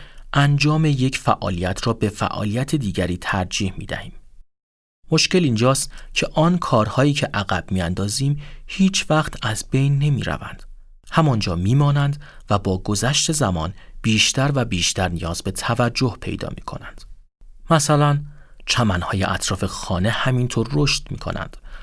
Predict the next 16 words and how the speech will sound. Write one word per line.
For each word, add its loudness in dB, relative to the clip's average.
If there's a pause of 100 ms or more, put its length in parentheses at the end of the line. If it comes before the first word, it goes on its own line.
(140)
تا 4
زمانی 6
که 0
آنها 0
را 0
هرس 0
کنید -10 (720)
یا 8
بدهید 4
کسی -2
دیگر 0
این 0
کار -6
را 0
انجام -6
دهد. -12